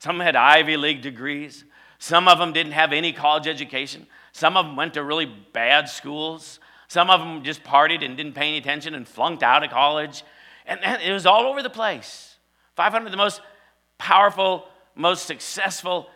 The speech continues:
executive type figures in America. They thought, "Well, maybe, you know, gender had something to do with it, but I think it was all men." Uh, it was all men. But they, they, they looked at all these things, and they looked at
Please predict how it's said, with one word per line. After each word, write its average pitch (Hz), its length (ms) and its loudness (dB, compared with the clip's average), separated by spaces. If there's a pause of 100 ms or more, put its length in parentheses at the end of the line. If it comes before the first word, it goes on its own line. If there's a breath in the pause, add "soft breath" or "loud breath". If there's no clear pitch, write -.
(120 soft breath)
executive 160 680 -4
type - 280 -4
figures 143 460 -10
in 131 80 -12
America. 120 540 -6 (1800 soft breath)
They 127 80 -10
thought, 147 200 6
"Well, 147 120 -2
maybe, 175 720 -6 (880)
you 127 120 -12
know, 135 80 -8
gender 156 400 -4
had 120 200 -6 (380 soft breath)
something 135 320 -4
to 135 60 -2
do - 20 -2
with 127 120 -6
it, 120 80 -8
but 123 100 0
I 120 80 2
think 175 180 -6
it 165 60 -2
was 135 180 -6
all 139 180 6
men." 135 400 -6
Uh, 107 380 -8
it 123 80 -16
was 127 220 -8
all 113 100 -12
men. 95 240 -14 (360 soft breath)
But 156 80 -4
they, 170 200 0
they, 165 220 2 (280 loud breath)
they 156 140 2
looked 185 240 -4
at 175 80 0
all 170 160 6
these 165 240 -6
things, 165 240 -8
and 123 80 -20
they 139 120 -4
looked 160 280 -4
at 135 120 -10